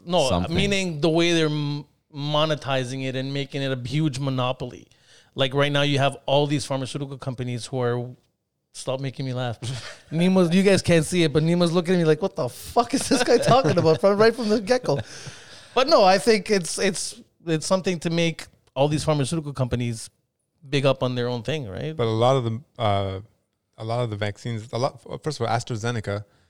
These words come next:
Speaker 3: they said that they're not making a profit on the vaccines, so they're doing it at cost price.
Speaker 1: Cost price is still pretty expensive, though.
Speaker 3: Yeah, but they're not profiting off it.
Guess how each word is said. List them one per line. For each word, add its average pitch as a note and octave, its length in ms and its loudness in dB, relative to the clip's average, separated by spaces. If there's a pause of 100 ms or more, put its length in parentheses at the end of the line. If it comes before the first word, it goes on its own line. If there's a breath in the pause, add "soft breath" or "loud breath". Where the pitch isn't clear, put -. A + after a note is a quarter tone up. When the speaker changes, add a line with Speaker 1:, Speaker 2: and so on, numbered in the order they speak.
(220)
Speaker 3:
they A#2 100 -6
said A#2+ 180 -6
that A2 140 -2
they're A2 100 -2
not A2+ 140 -2
making G#2+ 240 -6
a G2 40 -8
profit G#2+ 300 -8
on G#2 120 -8
the G2+ 60 -10
vaccines, F#2+ 480 -14 (240)
so - 120 -20
they're G#2 180 -4
doing G#2+ 220 -6
it G2 120 -8
at G2 120 -14
cost G#2 260 -10
price. F#2 320 -16 (1120)
Speaker 1:
Cost - 300 -6
price A#2 220 -4
is A2 60 -10
still A#2+ 160 -4
pretty G#2+ 180 -6
expensive, G2+ 500 -10
though. - 180 -18 (360)
Speaker 3:
Yeah, C3+ 80 -6
but A2+ 80 -6
they're A#2 80 -2
not A#2 160 -4
profiting A#2+ 460 -8
off G#2 160 -18
it. - 60 -20